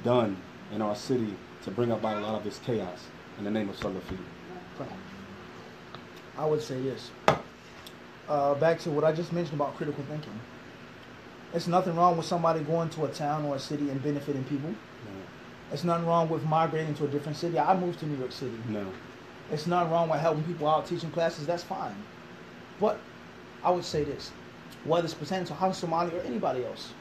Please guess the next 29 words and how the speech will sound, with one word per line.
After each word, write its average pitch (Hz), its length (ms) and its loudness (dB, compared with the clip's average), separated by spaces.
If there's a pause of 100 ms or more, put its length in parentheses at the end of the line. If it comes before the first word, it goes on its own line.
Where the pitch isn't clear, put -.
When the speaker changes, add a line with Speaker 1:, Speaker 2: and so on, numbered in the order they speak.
Speaker 1:
No. 104 100 -6 (180)
Speaker 2:
even 196 160 2
myself. 180 380 0 (680)
If - 100 0
I 233 120 12
leave 220 340 6
Philadelphia 185 640 2 (1040)
and 151 200 2
go 214 220 10
to 220 140 0
New 190 160 6
York 208 220 6
City 156 400 0
and 151 140 -2
totally 226 680 10
make 196 220 4 (100)
hijrah, 156 400 2 (480)
I'm 165 340 4
there, 180 240 10
I'm 170 160 10
a 165 60 2
New 175 180 4
Yorker, 180 360 4
and 135 100 2
I 143 120 4
Speaker 1:
Mm-hmm. 147 80 2
Speaker 2:
live 170 280 2
there. 135 280 0 (160)
But 214 160 6